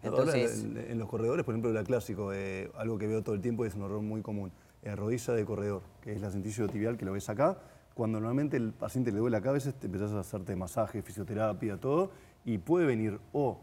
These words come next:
Speaker 1: desde lo que es el glúteo, justamente el tensor de la fascia lata que te agarra la fascia, o ahora,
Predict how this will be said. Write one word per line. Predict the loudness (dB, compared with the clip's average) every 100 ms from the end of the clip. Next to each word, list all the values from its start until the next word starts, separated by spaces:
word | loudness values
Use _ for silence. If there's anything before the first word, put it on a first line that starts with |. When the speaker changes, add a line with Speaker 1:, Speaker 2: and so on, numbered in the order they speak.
| -18 -20 -4
Speaker 1:
desde | 0 2 2
lo | 0
que | 2 0
es | 0 -6
el | -4 4
glúteo, | 6 6 4 2 -6 -20 -10
justamente | -4 -2 0 0
el | -2
tensor | -2 -2 -2
de |
la | 0
fascia | -2 -2
lata | 0 0 0
que | -2
te |
agarra | -2 -2
la | -2
fascia, | -4 2 0 0 -20 -2
o | 4 6
ahora, | 8 8 6